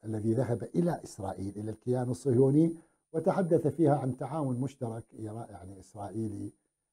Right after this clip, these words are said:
أمريكي لمنع إيران من حيازة قنبلة نووية. وجاءت بعد مناورات عسكرية أيضًا مشتركة بين الكيان الصهيوني والولايات المتحدة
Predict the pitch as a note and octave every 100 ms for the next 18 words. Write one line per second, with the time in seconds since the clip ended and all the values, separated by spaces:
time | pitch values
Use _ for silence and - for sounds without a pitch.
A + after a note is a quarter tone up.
0 | _ _ B2 C3 A#2+ - A#2+ A#2 B2+ B2+
1 | A2+ A2+ A#2 A2+ G#2+ F2+ G#2 F#2+ F#2+ F#2
2 | - F#2 _ - A2 G2 F#2+ F#2 G#2 A2
3 | B2 D#3 C3 G#2 - _ _ _ _ _
4 | _ - G3 F#3 A3 G3+ F3+ F#3+ F3 E3+
5 | E3 D#3+ D3 D3+ D3+ C3 - - B2 C#3
6 | C3 C3 A#2+ A#2 A2+ - A#2+ A2 A#2+ G#2
7 | A2 A2 G#2 G2 - A2 A2 - G#2+ G#2+
8 | A2 G#2+ G2+ G2 G#2+ A2 A2 A2+ G#2+ -
9 | - B2 A#2+